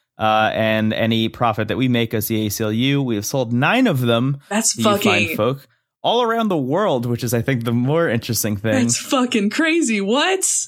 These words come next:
Speaker 1: We have sold some outside of the United States of America. That's crazy.
Speaker 2: Yeah, that is
Speaker 1: And cool.
Speaker 2: crazy. Um, I own a shirt.
Speaker 1: Oh, yeah, you
Speaker 2: I
Speaker 1: got one.
Speaker 2: Yeah, it's fucking, it's very comfortable.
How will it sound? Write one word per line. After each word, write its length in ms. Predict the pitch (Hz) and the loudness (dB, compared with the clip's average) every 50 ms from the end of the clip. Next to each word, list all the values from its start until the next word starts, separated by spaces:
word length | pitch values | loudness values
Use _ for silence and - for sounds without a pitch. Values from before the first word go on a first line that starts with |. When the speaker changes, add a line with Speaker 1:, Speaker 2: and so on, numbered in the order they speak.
| _ _ _ _ | _ _ _ _
Speaker 1:
We 140 | - 123 120 | -4 0 0
have 180 | 127 131 127 - | 2 0 0 -2
sold 400 | - - 139 139 143 151 147 139 | -2 0 0 2 2 0 0 -2
some 360 | 139 - 143 135 131 131 - - | -2 0 0 0 2 0 0 0
outside 640 | - 110 139 - - - - - 147 123 131 135 139 | 0 0 0 0 -2 -4 -2 0 0 0 2 2 0
of 80 | 123 | 0
the 80 | 117 131 | 0 0
United 380 | 127 120 123 123 120 120 113 | 2 2 2 2 2 0 0
States 300 | - - 120 117 117 - | 0 0 -2 -2 -2 -4
of 100 | 113 104 | -6 -2
America. 580 | 110 127 143 165 180 180 - - 170 165 170 - - _ _ _ _ _ _ _ | 0 0 0 0 0 -2 -2 -2 -2 -2 -2 -6 -10 _ _ _ _ _ _ _
That's 420 | - 104 104 110 - - - - - | -2 0 0 0 0 0 -2 -4 -4
crazy. 500 | - - 107 87 82 76 - 67 64 - - _ _ _ _ | -2 -2 -2 -2 -2 -2 -4 -4 -6 -6 -12 _ _ _ _
Speaker 2:
Yeah, 220 | - 208 175 170 | -2 0 0 2
that 100 | 170 170 | 2 2
is 120 | 165 - 202 | 2 2 2
Speaker 1:
And 60 | 190 | 2
cool. 80 | 185 156 | 2 0
Speaker 2:
crazy. 360 | - - 147 147 156 175 233 - | 2 0 0 -2 -4 -8 -6 -4
Um, 460 | 165 175 175 170 165 170 170 170 - _ | -2 0 2 2 0 0 -2 -4 -8 _
I 180 | - 190 202 208 | -4 -4 -2 -2
own 200 | 208 208 214 220 | -2 -2 -2 -2
a 80 | 208 220 | -2 -2
shirt. 400 | - 254 247 247 240 226 - _ _ _ _ _ _ _ _ _ | -2 -2 0 -2 -2 -4 -6 _ _ _ _ _ _ _ _ _
Speaker 1:
Oh, 60 | - 156 | -2 0
yeah, 160 | 202 240 254 | 0 2 0
you 120 | 233 226 | 0 0
Speaker 2:
I 40 | 277 | 0
Speaker 1:
got 180 | - 240 - 107 | 0 0 0 2
one. 280 | 110 101 87 85 - - _ | 0 0 0 -2 -4 -6 _
Speaker 2:
Yeah, 380 | 233 311 349 370 302 233 - - | -2 0 0 0 0 -2 0 -2
it's 140 | 214 214 - | -2 0 0
fucking, 320 | 285 277 285 285 254 226 | -2 0 0 -2 0 0
it's 120 | 220 220 | -2 -2
very 200 | 220 226 233 247 | -2 -2 -2 0
comfortable. 600 | 254 262 214 202 - 202 196 185 185 190 190 - | -2 -2 -2 -2 -2 0 0 0 -2 -2 -6 -10